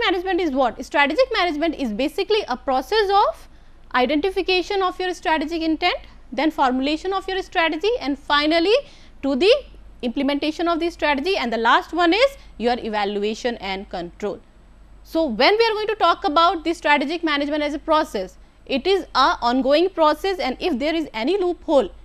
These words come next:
in between, then we are going to rectify it.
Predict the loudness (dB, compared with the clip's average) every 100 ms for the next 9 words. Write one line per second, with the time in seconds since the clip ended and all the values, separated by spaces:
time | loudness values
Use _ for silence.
0 | -4 0 0 -2 -4 -4 -4 -6 -4 0
1 | 0 2 -2 0 2 0 0 -4 -4 -10
2 | -6 -6 -6 -10 -14